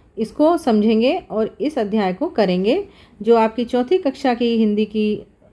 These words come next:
जो गणित की किताब है, गणित का जादू, उसमें से ये पाठ यहाँ दिया गया है। बच्चों, इससे पिछली वीडियो में हम इस पेज नंबर चौदह तक कर चुके थे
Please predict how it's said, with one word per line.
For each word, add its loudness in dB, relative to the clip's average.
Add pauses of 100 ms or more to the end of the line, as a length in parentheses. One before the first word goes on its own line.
(120)
जो -2
गणित 2
की -4
किताब -2
है, 0
गणित -2
का 0
जादू, 2 (420)
उसमें -2
से 2
ये 4
पाठ -2 (300)
यहाँ 0
दिया 2
गया -4
है। -8 (800)
बच्चों, 2
इससे 0
पिछली -4
वीडियो 2
में 0
हम 0 (100)
इस -2
पेज 0
नंबर 2
चौदह 2
तक -4
कर -2
चुके -4
थे 0